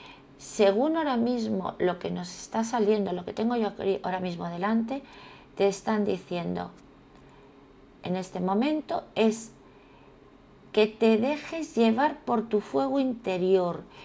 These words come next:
y permite que esta fuerza interna puedas avanzar y esta fuerza te va a hacer dar el primer paso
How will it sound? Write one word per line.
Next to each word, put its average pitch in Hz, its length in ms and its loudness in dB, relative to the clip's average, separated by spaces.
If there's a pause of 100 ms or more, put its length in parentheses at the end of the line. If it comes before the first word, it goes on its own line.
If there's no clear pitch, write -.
(200)
y 208 120 8
permite 214 680 2
que 226 80 0
esta 269 260 -2
fuerza 247 720 -4
interna 190 1120 0 (2750)
puedas 320 560 4 (180)
avanzar 190 640 2 (240)
y 214 280 4
esta 240 300 -2
fuerza - 480 -6 (140)
te 208 180 2
va 233 120 4
a 285 40 2
hacer 269 420 -4
dar 269 260 2 (100)
el 196 160 2
primer 196 440 0
paso 214 540 -4